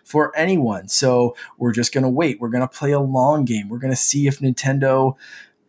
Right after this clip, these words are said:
is open to something like that. We're gonna work with them. We're gonna, like, do all this stuff. They have such a big pile of money that they're sitting on for being a billion-year-old company. So, like, that's something we have to contend with. But, like,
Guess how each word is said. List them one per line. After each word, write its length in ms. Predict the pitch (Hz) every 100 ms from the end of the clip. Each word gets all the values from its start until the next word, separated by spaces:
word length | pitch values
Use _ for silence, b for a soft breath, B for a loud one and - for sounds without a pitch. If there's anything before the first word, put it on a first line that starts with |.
| _
is 220 | 151 151 143
open 320 | 160 190 147 131
to 80 |
something 300 | 117 120 113 117
like 180 | 110
that. 220 | 110 98 123
We're 100 | 135
gonna 140 | 151
work 300 | 143 160 170
with 140 | 147 143
them. 240 | 104 98
We're 120 | 117
gonna, 320 | 123 127 127 113
like, 280 | 127 117 - B B B -
do 180 | 131 139
all 80 |
this 140 | 143 143
stuff. 280 | 190 156 -
They 120 | 131
have 340 | 120 135 131 127
such 320 | - 139 139
a 40 |
big 400 | 123 - 131 131
pile 400 | - - 120 131
of 140 | 143 127
money 320 | 139 151 139
that 180 | 127 127
they're 100 | 131
sitting 340 | - 175 165
on 180 | 131 123
for 140 | 120 120
being 340 | 127 127 127
a 80 | 120
billion-year-old 1040 | 110 - 123 131 135 135 135 135 135 135
company. 480 | - 170 180 120 104
So, 240 | - 120
like, 220 | 117 113
that's 200 | 123 123
something 200 | 143 -
we 80 | 135
have 100 | 131
to 80 | 131
contend 420 | 139 135 147 170
with. 200 | 123 107
But, 120 | - 127
like, 260 | 151 147